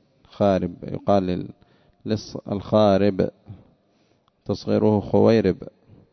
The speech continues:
بمعنى أعني، وينقفان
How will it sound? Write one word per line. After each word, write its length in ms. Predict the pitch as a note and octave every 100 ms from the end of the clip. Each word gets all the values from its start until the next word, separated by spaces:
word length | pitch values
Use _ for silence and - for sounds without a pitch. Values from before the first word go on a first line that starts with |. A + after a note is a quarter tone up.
| _ _ _ _
بمعنى 400 | - A#2 A#2+ C3+
أعني، 480 | D3 D3 B2+ A2 G2 - - - _ _ _
وينقفان 1400 | E3 A2 A2 A2 G#2+ G#2 A#2 A2+ - G#2+ A#2+ C3 D3+ D#3+